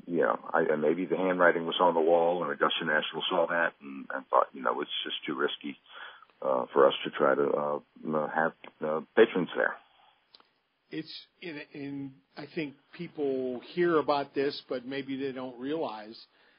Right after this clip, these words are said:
Speaker 2: Augusta National and the Masters,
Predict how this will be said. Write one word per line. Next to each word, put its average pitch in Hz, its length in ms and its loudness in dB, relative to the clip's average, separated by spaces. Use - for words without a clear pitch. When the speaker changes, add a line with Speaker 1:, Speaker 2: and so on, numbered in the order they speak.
Speaker 2:
Augusta 185 460 -6
National 170 760 -6
and 139 200 -10
the 135 80 -6
Masters, 127 720 -10